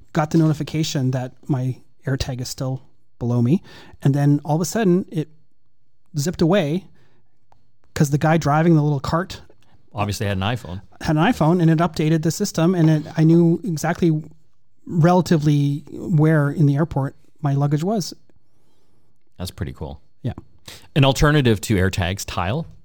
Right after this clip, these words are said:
Speaker 1: Yes.
Speaker 2: They've been around for many years. The nice thing about Tile, they've got a lot of different form factors.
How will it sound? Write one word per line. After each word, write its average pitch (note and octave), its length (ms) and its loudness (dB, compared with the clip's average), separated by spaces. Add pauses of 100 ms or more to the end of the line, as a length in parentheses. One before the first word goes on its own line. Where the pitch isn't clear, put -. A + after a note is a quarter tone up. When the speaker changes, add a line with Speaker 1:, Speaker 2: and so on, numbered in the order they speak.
(180)
Speaker 1:
Yes. B2+ 160 -8
Speaker 2:
They've A2+ 120 2
been A#2 100 0
around G2+ 240 0
for - 120 -8
many F#2+ 180 -2
years. F#2 320 -4 (200)
The D#3 80 0
nice A#3+ 160 0
thing E4 80 -6
about A3+ 180 0
Tile, C#3+ 300 0
they've A2+ 120 -2
got C3 220 -6
a A#2 60 -6
lot A#2 160 -2
of A#2 60 -4
different A2 240 -6
form F#2+ 260 -2
factors. - 460 -8